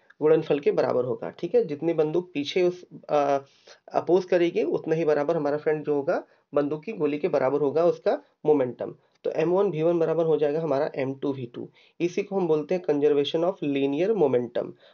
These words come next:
और इसी प्रिंसिपल पर फ्रेंड हमारा रॉकेट भी हमारा काम करता है। अगला क्वेश्चन है, "The temperature at which both Celsius and Fahrenheit scale is same।" ये भी कई बार पूछा जा चुका है फ्रेंड, ठीक है? तो ये होता है हमारा माइनस चालीस डिग्री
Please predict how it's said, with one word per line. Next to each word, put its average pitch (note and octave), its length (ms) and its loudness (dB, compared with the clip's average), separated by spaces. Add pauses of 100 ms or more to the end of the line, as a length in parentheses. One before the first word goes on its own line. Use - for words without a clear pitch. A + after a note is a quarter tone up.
(120)
और D3 140 2
इसी D#3 180 -2
प्रिंसिपल E3 460 -2
पर D#3+ 140 0
फ्रेंड E3 260 0
हमारा D#3+ 280 0
रॉकेट C#3+ 460 0
भी D#3 180 -2
हमारा C#3+ 320 0
काम D#3 360 -2
करता - 360 -4
है। - 180 -18 (2500)
अगला G3 240 0
क्वेश्चन E3+ 320 2
है, D3+ 80 4
"The D3+ 120 2
temperature D#3 580 2 (140)
at D#3 180 4
which F3 220 -2
both E3+ 340 2 (180)
Celsius F3 480 2
and F3+ 180 2
Fahrenheit D#3+ 560 4
scale E3 500 -2
is D#3+ 80 -6
same।" A#2+ 300 -4 (260)
ये F3+ 60 4
भी G3 140 4
कई F3+ 260 4
बार F3 160 2
पूछा E3 260 0
जा D3+ 120 4
चुका D3+ 220 -2
है D3+ 60 2
फ्रेंड, F#3+ 220 0 (340)
ठीक D#3+ 160 -8
है? A#3+ 80 4
तो A#3 140 -4
ये D#3 120 0
होता D#3+ 240 2
है D#3 60 2
हमारा D#3 200 0
माइनस D#3+ 560 0
चालीस D3 380 -2
डिग्री D#3 360 -8